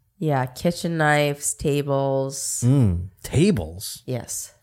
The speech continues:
Speaker 2: What do you do with the table? Pick it up and throw it?
Speaker 1: Yeah, <laughs> I underneath them.
Speaker 2: <laughs> Oh, I see, I see. I mean, I remember I was, what, twelve when Columbine happened? And ever since Columbine, after that, I would go to a classroom and I'd be like, "Okay, where can I hide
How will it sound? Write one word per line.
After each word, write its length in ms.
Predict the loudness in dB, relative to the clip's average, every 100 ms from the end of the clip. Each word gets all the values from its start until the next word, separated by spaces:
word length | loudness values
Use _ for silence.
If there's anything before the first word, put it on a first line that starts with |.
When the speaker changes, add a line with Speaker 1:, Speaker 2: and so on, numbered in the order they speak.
| 2
Speaker 2:
What 100 | 6
do 60 | 8
you 80 |
do 120 | 8 6
with 100 | 4
the 60 |
table? 200 | 0 -2 0
Pick 140 | 2
it 80 | 2
up 80 | 0
and 100 | -2
throw 300 | 0 2 4
it? 80 | 4
Speaker 1:
Yeah, 140 | 6
<laughs> 0 |
I 100 | 6
underneath 540 | 6 6 6 6 6 6
them. 160 | 4 4
Speaker 2:
<laughs> 240 | 2 6
Oh, 240 | 6 6 6
I 200 | 6 6
see, 220 | 4 -2 -4 -6
I 160 | -8 -10
see. 360 | -12 -18 -20 _ _ _ _ -20 -18 -16 -10 4
I 120 | 8
mean, 200 | 10 10
I 120 | 10
remember 500 | 8 8 10 10 10
I 100 | 8 8
was, 260 | 8 4 -2 -4
what, 240 | -2 0 -4 -6 -14
twelve 640 | -8 2 6 6 4 2 2
when 180 | 2
Columbine 640 | 2 2 4 4 4 2 4
happened? 460 | 2 2 0 -2 -6 _ -20 -20 _ 2
And 120 | 6
ever 180 | 6 6
since 280 | 6 4 2
Columbine, 720 | 4 6 8 8 6 6 6
after 240 | 4 4
that, 320 | 6 6 6 4
I 140 | 4
would 320 | 6 4 2 -4 _ _ _ 6
go 140 | 8
to 140 | 8
a 40 | 4
classroom 460 | 4 2 2 2
and 80 | 2
I'd 60 | 4
be 100 | 4
like, 200 | 2 0
"Okay, 260 | -4 -4
where 260 | -4 -2 -2
can 160 | -2 -2
I 120 | -2
hide 440 | 0 0 0 -2